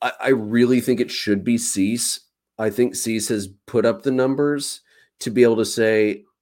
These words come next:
"I am the dominant guy." But I, and as much as I hate to say this, I think Verlander's late season injury kinda helped to keep him out of a couple starts to help his numbers out. So I, I, I think it's gonna be Verlander, although,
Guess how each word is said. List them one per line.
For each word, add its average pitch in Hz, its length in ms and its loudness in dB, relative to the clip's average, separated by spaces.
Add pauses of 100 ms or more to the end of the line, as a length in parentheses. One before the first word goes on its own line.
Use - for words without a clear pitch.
(180)
"I 104 160 -2
am 101 240 0
the 107 80 0
dominant 104 520 -2
guy." 104 460 -2 (800)
But 113 420 6
I, 110 200 -2 (1000)
and 117 100 -2
as 104 160 -4
much 110 220 -4
as 110 80 -8
I 98 80 -2
hate 101 160 -2
to 87 80 -16
say 98 180 -6
this, 98 220 -6
I 101 40 -8
think 107 260 -6
Verlander's 101 580 -4
late 101 200 -6
season 98 380 -6
injury 98 280 -4
kinda 95 260 -8
helped 92 420 -8 (400)
to 92 320 -2 (220)
keep 104 200 -8
him 98 120 -4
out 98 160 -4
of 95 160 -8
a 98 40 -8
couple 101 280 -10
starts 101 520 -10
to 87 300 -8
help 92 220 -8
his 87 120 -12
numbers 90 360 -8
out. 87 320 -6 (640)
So 104 800 4
I, 113 120 -2 (120)
I, 113 200 -2
I 107 120 -4
think 110 180 -2
it's - 120 -4
gonna 107 140 0
be 104 120 0
Verlander, 104 600 -2
although, 95 640 -2